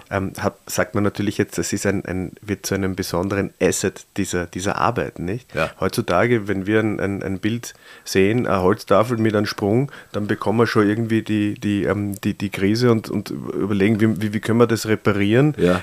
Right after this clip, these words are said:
Speaker 2: Äh, wie, wie, wie, wie können wir das irgendwie verstecken? Ja?
Speaker 1: Ja,
Speaker 2: Dass da,
Speaker 1: ja.
Speaker 2: dass da eine, eine Holz-,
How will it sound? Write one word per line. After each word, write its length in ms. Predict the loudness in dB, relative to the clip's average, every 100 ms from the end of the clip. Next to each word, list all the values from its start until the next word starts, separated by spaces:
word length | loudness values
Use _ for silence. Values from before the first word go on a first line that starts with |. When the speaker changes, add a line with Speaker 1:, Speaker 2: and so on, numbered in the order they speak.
| 2
Speaker 2:
Äh, 240 | 2 2
wie, 320 | -4 -6 -2
wie, 160 | -2 -2
wie, 180 | -4 -2
wie 100 | 0
können 380 | 2 4 4 4
wir 140 | 2
das 220 | 2 0
irgendwie 380 | 2 0 0 -2
verstecken? 540 | -2 0 0 -2 -4 0
Ja? 220 | 2 4
Speaker 1:
Ja, 60 | 4
Speaker 2:
Dass 180 | 2 4
da, 180 | 4
Speaker 1:
ja. 40 | 4
Speaker 2:
dass 180 | 0 0
da 140 | 0
eine, 240 | 0 0 0
eine 180 | 2
Holz-, 240 | 2 0